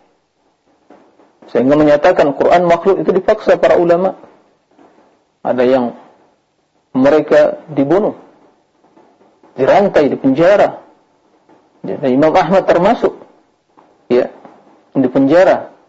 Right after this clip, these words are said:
Ya. Dan beliau tetap tegar, kokoh,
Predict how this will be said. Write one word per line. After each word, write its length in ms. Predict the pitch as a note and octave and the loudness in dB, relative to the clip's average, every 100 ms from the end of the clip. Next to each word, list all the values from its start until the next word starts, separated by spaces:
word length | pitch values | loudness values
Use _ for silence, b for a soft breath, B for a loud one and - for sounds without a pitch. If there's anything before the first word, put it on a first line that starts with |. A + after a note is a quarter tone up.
| _ _ _ _ _ _ _ _ _ _ _ _ _ _ _ - _ _ _ - | _ _ _ _ _ _ _ _ _ _ _ _ _ _ _ -20 _ _ _ -6
Ya. 160 | - - - _ _ _ _ _ _ _ - | -6 -8 -20 _ _ _ _ _ _ _ -6
Dan 160 | C3 | -2
beliau 240 | C3 C#3+ C#3+ | 0 0 0
tetap 400 | - - - - _ _ _ _ - | 0 -2 -4 -8 _ _ _ _ -10
tegar, 560 | - C3 D#3 F#3 A3 - - - _ _ - | -6 -2 0 2 0 -4 -10 -20 _ _ -4
kokoh, 480 | E3+ E3+ G#3+ A#3+ | -2 0 -2 -2